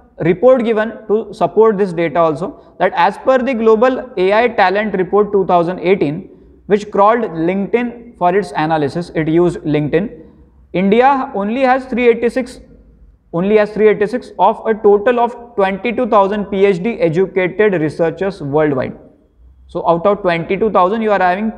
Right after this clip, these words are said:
only three eighty-six these researchers. And in that case, India is ranked tenth globally. And in terms of citable documents, in terms of citable documents which are published in the field of A I,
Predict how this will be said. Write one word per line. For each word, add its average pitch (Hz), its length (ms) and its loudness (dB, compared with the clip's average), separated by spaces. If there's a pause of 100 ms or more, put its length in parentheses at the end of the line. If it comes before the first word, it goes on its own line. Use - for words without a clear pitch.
only 175 240 -2
three 180 240 0
eighty-six 165 420 -2 (320)
these 165 220 0
researchers. 151 680 0 (420)
And 226 240 0 (200)
in 202 140 -2
that 226 240 2
case, 247 160 2
India 208 300 2
is 196 60 2
ranked 190 300 -2
tenth 185 220 0
globally. 147 480 0 (1080)
And 214 180 2
in 247 220 -2
terms 254 240 0
of 262 100 0
citable 214 560 2
documents, 135 480 -4 (260)
in 160 140 -8
terms 175 200 -2
of 180 120 -4
citable 190 500 2
documents 185 460 0
which 165 240 -2
are 208 140 4
published 202 400 0
in 202 160 -4
the 196 80 2
field 196 240 0
of 190 180 0
A 160 140 2
I, 226 260 -2